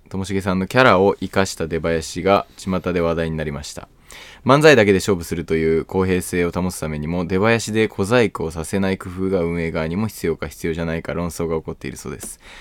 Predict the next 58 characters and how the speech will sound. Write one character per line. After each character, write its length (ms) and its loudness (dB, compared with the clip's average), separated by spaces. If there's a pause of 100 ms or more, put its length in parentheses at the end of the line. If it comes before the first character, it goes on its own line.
(360)
一 100 0
昨 100 6
年 200 2
は 80 8
エ 80 8
レ 120 8
ベ 160 8
ー 60 2
タ 100 -2
ー、 260 -2 (300)
昨 300 -4
年 200 2
は 200 2
ト 160 -2
ン 80 2
ネ 80 2
ル、 260 -2 (100)
ト 140 0
ル 80 2
ネ 140 4
ー 20 4
ド 80 -4
で 100 -6
し 100 -10
た 100 -8
が、 220 -4 (200)
今 100 -8
年 180 2
は 60 4
ど 120 2
ん 20 2
な 80 2
出 80 0
囃 140 0
子 100 -8
に 80 -6
変 120 -6
更 100 -8
に 60 -6
な 80 -4
る 60 -8
と 80 -10
思 120 -6
い 40 -8
ま 100 -10
す 100 -12
か？ 200 2 (2750)
<laughs> 2000 0
と 60 6
い 120 6
う 60 0
こ 80 -6
と 60 -2
で 80 -6
す 380 -6
け 120 -2
ど 200 -6
も。 300 -2